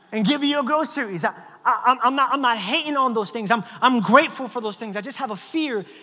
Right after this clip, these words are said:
that the instantization of pleasure has inadvertently devalued the virtue of perseverance. That's all I'm saying. That, that maybe we look at life and we go, "Hey, well, if there's an elevator, why take the stairs?"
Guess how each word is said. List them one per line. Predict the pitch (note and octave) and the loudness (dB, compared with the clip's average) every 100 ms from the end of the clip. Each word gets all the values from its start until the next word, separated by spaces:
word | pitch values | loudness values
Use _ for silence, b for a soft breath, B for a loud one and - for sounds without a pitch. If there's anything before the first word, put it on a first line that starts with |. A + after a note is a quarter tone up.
| B | B
that | A#3 A#3 | -6 -4
the | G#3+ A#3+ | -8 -4
instantization | D#4 - D4+ C4 G#3+ E3 A#3 D4+ - D#4 C#4 - | -6 -4 -8 -8 -6 -4 -4 -2 -2 -2 -6 -8
of | G3 - | -10 -10
pleasure | - A#3+ A3 C#3+ B2 A#2+ - B B | -8 -6 -4 -6 -8 -18 -20 B B
has | A3 G3 | -8 -8
inadvertently | - C4+ D4+ G#3 D#3+ C4+ G#3 G3+ F#3+ | -8 -6 -6 -4 -6 -8 -10 -8 -8
devalued | D3+ G#3 D#3 G3+ B3+ A3 B3 E3 | -8 -8 -4 -2 -4 -4 -6 -6
the | |
virtue | D3+ F3+ A3 - | -4 -2 -2 -4
of | D3+ | -8
perseverance. | - F3 - B2 C3 C#3+ - - - - - - - - - - - - - - - - - - | -8 -10 -8 -6 -4 -6 -8 -14 -10 -8 -10 -12 -20 -20 -20 -20 -20 -20 -18 -18 -16 -16 -16 -6
That's | C#4 C#4 | -2 4
all | D#4+ | 6
I'm | C#4+ | 6
saying. | G3+ A3 D#3+ C3 C#3 - - - - - - - - - - - F#3+ | 4 2 0 -4 -12 -14 -16 -14 -14 -14 -14 -16 -16 -16 -16 -6 -2
That, | C#4 A#3+ | 0 2
that | C#4 | 0
maybe | C4 D4 G4+ D4+ D#4+ C#4 A3+ | 4 4 4 6 6 4 2
we | C#4+ | 4
look | D4 E4+ | 4 4
at | C#4 | 2
life | A#3+ C#4+ E4 | 2 2 0
and | C4+ | -2
we | B3+ | -4
go, | A#3+ A#3+ | 0 0
"Hey, | B3+ D4+ | 0 -2
well, | C4+ A#3 | -2 -4
if | - | -8
there's | C4+ | -10
an | A3+ | -6
elevator, | A3+ C4+ G#3+ G#3+ | -4 -4 -4 -6
why | G3+ A3+ | -4 -6
take | - A#3 | -6 -12
the | F#3+ | -10
stairs?" | - B3+ F#3 D3 - | -12 -12 -14 -14 -16